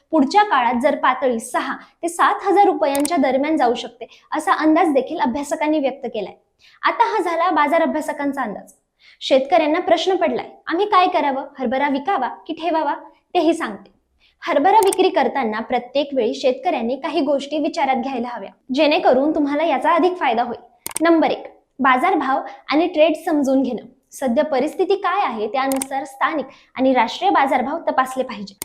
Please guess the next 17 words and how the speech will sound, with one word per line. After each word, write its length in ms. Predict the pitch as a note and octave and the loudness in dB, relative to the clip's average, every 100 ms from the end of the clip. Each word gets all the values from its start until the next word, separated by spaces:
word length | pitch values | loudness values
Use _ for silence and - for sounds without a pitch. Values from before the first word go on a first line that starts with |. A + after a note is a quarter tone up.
| - | 2
पाऊस, 400 | D4+ C#4 C4 - | 4 4 0 -2
गारपीट 440 | C4 C#4+ B3+ B3+ A3+ - C#4 | 0 0 0 -4 -6 -8 0
यामुळे 380 | D4 D#4 C#4 E4 | 2 4 2 2
उत्पादनावर 680 | D#4+ - F#4 G4 F4+ E4 | -2 0 2 2 2 0
परिणाम 420 | G4 F4+ F4+ G#4+ | 2 4 4 2
होतो 220 | F#4+ G4 E4 | 0 0 0
का 160 | A#3 - - | -2 -4 2
ते 100 | D#4 | 2
पहा. 220 | D4+ A3 - _ _ - | 2 -8 -14 _ _ -2
जर 180 | C4+ | 0
मागणी 320 | C4+ C4 B3 C4+ | 0 0 0 0
जास्त 360 | B3+ A#3 - G#4 | 0 -2 -2 0
असेल 320 | F4 - A#3 | 2 0 -6
आणि 180 | A3+ B3+ | -4 -4
पुरवठा 420 | B3+ C4 B3+ G#3 | 0 0 0 -4
कमी 320 | G#3+ C#4+ E4 | -4 -2 0
असेल 360 | D#4+ A3+ A#3 C#4 | -2 -4 -6 -6